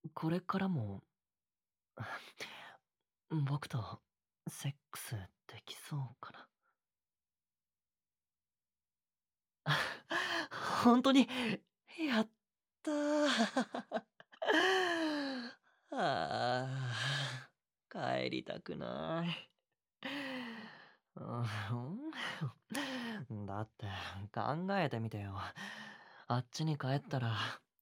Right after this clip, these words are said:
こんな堂々とセックスできないもん。な、な、へえ？そうかな。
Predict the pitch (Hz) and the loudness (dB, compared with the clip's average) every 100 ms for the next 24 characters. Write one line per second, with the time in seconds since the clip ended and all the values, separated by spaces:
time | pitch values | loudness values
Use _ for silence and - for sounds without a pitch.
0 | - 120 107 107 110 104 117 127 135 131 | -4 0 2 2 0 2 2 4 4 2
1 | 117 107 131 - - 113 98 98 202 262 | 0 -4 -4 -6 -10 -6 -6 -6 -4 4
2 | 175 117 95 90 - - - _ _ _ | 4 4 0 -8 -12 -16 -20 _ _ _
3 | _ _ _ _ _ _ _ - - - | _ _ _ _ _ _ _ -20 -20 -20
4 | - - _ _ _ _ _ _ _ _ | -20 -20 _ _ _ _ _ _ _ _
5 | _ _ - - _ _ _ _ _ _ | _ _ -12 -12 _ _ _ _ _ _
6 | _ _ _ _ _ _ - 127 - 131 | _ _ _ _ _ _ -8 -6 -2 -2
7 | - - - - 147 120 101 139 156 143 | -2 -10 -18 -10 0 0 0 -4 -4 -2
8 | 247 - - - _ _ - 285 285 262 | -2 -6 -12 -20 _ _ -6 -6 -4 -6
9 | 185 - - - 254 233 127 - 104 92 | -8 -10 -8 -4 0 0 -2 -6 -8 -6
10 | 90 90 - - | -6 -6 -6 -10